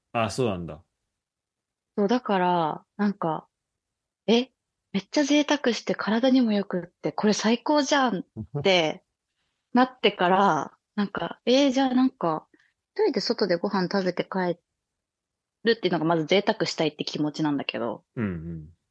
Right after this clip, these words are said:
Speaker 2: 「今日は一日頑張ったから、私は一人でご飯を食べて帰ります」っていうこの贅沢な気持ちで行きたいって思えるし、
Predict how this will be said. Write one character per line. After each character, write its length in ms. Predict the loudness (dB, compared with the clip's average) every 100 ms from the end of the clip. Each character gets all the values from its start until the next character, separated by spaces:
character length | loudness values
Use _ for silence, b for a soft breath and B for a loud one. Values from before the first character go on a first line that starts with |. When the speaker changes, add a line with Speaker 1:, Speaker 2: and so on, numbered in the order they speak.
| _ _ _ _
Speaker 2:
「今 120 | -2 0
日 20 |
は 100 | 0
一 200 | 0 -2
日 200 | -2 -2
頑 220 | -2 -2
張 60 | -4
っ 80 | -8
た 100 | -12
か 120 | -4
ら、 220 | -4 -4 -6
私 300 | -6 -4 -4
は 40 | -6
一 220 | -4 -2
人 100 | 0
で 120 | -2
ご 100 | -4
飯 180 | -4 -6
を 20 |
食 180 | -6 -8
べ 80 | -8
て 100 | -8
帰 200 | -6 -2
り 160 | -2
ま 160 | -2 -4
す」 180 | -8 _ _ _
っ 40 | -6
て 60 |
い 20 | -4
う 20 |
こ 140 | -2
の 100 | -4
贅 240 | -2 -2 -2
沢 280 | -6 -4 -4
な 160 | -4
気 180 | -4 -4
持 180 | -2 -4
ち 420 | -6 -4 -2 -4 b b _ _ _ _ _ _ _ _ _
で 320 | 0 0 -4 _
行 140 | -6
き 100 | -2
た 140 | 2 2
い 60 |
っ 120 | 2
て 220 | -2 -2 0
思 340 | 2 4 4 2
え 100 | 2
る 140 | 0
し、 500 | -2 0 0 -2 -8